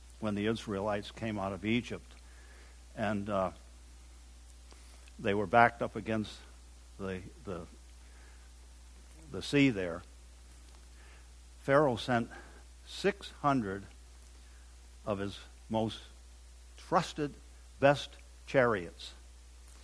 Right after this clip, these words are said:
Now, I'm sure, certainly sure that if you had a chariot,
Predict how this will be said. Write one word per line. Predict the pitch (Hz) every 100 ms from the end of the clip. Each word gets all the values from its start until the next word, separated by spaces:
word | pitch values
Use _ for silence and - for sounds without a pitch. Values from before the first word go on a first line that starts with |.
| - -
Now, | 143 143
I'm | 143 175
sure, | - 175 151 110
certainly | 113 - 139 147
sure | 135 - 131 107
that | 98
if | 98
you | 127 131
had | 117 123 117 107 - - - -
a | 98
chariot, | - 143 131 120 90